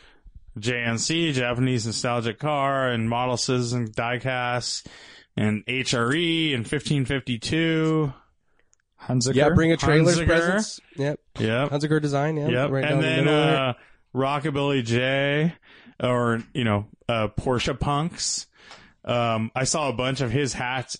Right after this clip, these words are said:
Speaker 1: in cars and stuff. They were,
Speaker 2: Mm-hmm.
Speaker 1: they had,
Speaker 2: He
Speaker 1: you know,
Speaker 2: saw 'em in his, in
Speaker 1: Yeah.
Speaker 2: cars, and he's like, "I don't even know how they got 'em," you know?
Speaker 1: Yeah, exactly.
Speaker 2: <laughs> Yeah, it was cool.
Speaker 1: Uh, and then obviously the, I, I mean,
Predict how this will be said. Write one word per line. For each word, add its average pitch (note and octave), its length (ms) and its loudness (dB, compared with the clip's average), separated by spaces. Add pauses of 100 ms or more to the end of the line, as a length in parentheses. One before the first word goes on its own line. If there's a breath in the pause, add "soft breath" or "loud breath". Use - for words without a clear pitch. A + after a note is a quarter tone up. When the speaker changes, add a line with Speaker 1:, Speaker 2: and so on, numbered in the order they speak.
Speaker 1:
in B2+ 320 0
cars A#2+ 580 0
and C#3+ 200 -4
stuff. D#3 340 -2
They G#2+ 160 2
were, A#2 80 2 (140)
Speaker 2:
Mm-hmm. C#3 100 0
Speaker 1:
they A#2+ 120 0
had, A#2 120 0
Speaker 2:
He C3+ 120 2
Speaker 1:
you F3+ 80 2
know, - 40 -4
Speaker 2:
saw C3 260 0
'em B2+ 140 0
in B2 160 2
his, A#2+ 220 0
in C3+ 120 -2
Speaker 1:
Yeah. A#2 120 -2
Speaker 2:
cars, B2+ 200 0
and B2+ 80 0
he's A2+ 60 -2
like, G#2+ 140 -4
"I G#2+ 100 -2
don't E3 120 -2
even D#3 120 2
know D#3+ 60 2
how D#3+ 100 0
they E3+ 80 0
got F3 220 -2
'em," D#3 200 2
you E3 100 0
know? C3 80 0
Speaker 1:
Yeah, C3+ 160 2
exactly. B2 460 0
Speaker 2:
<laughs> A#2 440 -4
Yeah, - 40 -2
it - 80 -2
was G2 160 -4
cool. B2 80 -4
Speaker 1:
Uh, A2+ 480 0 (360)
and C#3 160 0
then C3 240 0
obviously C3 560 0
the, G#2+ 180 -2 (340)
I, A#2+ 300 -4
I B2 120 -4
mean, A2+ 360 0